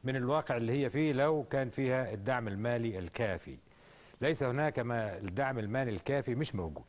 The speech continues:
أنا، إحنا ما، ما، ما، مع الدكتور مفيد شهاب تكلمنا عدة مرات على الميزانيات البحث العلمي، والحقيقة الدكتور عمل ما يقدر يعمله وضاعف ميزانية البحث العلمي في مصر، بس ديًا ما زالت عايزين نضاعفها مرتين تاني.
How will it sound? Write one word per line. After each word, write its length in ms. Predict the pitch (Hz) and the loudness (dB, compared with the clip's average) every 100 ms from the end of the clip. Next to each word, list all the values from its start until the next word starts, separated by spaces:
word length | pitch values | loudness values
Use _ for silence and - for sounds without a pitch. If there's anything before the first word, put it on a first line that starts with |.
| - - - - - - - - - | -20 -20 -20 -20 -20 -20 -20 -20 -2
أنا، 160 | 156 165 | 2 2
إحنا 180 | 127 131 | 2 0
ما، 220 | 120 113 | 2 0
ما، 160 | 110 113 | 0 0
ما، 140 | 113 | 0
مع 240 | 104 120 | 0 0
الدكتور 320 | 113 117 - 147 | 0 0 0 0
مفيد 240 | 131 151 | 0 -2
شهاب 220 | - 127 | 0 0
تكلمنا 460 | - 120 160 151 131 | 0 -2 0 0 0
عدة 240 | 170 139 - | 2 0 -2
مرات 360 | 104 120 135 | -2 0 0
على 200 | 110 139 | 2 0
الميزانيات 680 | 113 107 104 101 104 110 139 | 0 0 -2 0 0 0 0
البحث 280 | 123 131 - | 0 0 0
العلمي، 480 | 123 151 151 156 113 117 | 0 2 0 -2 -2 0
والحقيقة 1200 | 139 147 139 - 113 107 - 123 127 147 101 104 | 2 2 2 -2 -4 -4 0 0 2 2 2 0
الدكتور 520 | 107 107 - 117 110 | 0 -4 -2 0 2
عمل 340 | 117 151 113 | 2 0 0
ما 200 | 127 165 | 0 2
يقدر 340 | 151 180 139 147 | 2 2 2 0
يعمله 440 | 143 165 180 170 - - - | 2 2 2 0 -2 -14 -2
وضاعف 880 | 123 151 190 175 156 202 - - - | 0 4 4 4 4 2 -2 -16 -6
ميزانية 440 | 135 127 143 160 131 | -2 0 2 2 0
البحث 280 | 127 131 127 | 0 0 0
العلمي 280 | 127 139 | 0 0
في 80 | 104 | 0
مصر، 340 | 131 - - - - - _ - | -2 -2 -8 -20 -20 -20 _ -4
بس 220 | - 117 | -2 0
ديًا 320 | 135 170 190 | 2 2 2
ما 220 | 160 117 | 2 2
زالت 320 | 107 165 170 | 4 2 4
عايزين 320 | 117 117 165 139 | 2 2 2 0
نضاعفها 480 | 120 120 180 - | 0 2 0 0
مرتين 640 | 117 131 120 135 185 196 175 | 0 0 2 0 2 0 2
تاني. 360 | 214 208 98 | 2 2 0